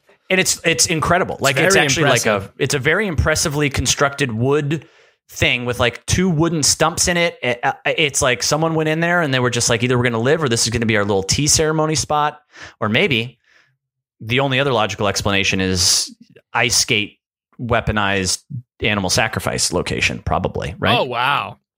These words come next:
Speaker 2: 'Cause that, you left that ice skate out there for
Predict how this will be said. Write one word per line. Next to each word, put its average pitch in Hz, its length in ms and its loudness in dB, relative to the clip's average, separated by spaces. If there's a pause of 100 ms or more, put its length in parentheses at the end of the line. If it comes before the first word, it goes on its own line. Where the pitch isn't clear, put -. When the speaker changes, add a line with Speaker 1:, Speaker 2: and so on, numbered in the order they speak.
(420)
Speaker 2:
'Cause 185 160 -4
that, 233 200 0
you 208 120 -4
left 214 220 0
that 190 160 0
ice 175 180 0
skate 160 220 0
out 143 200 0
there 123 220 0
for 123 520 0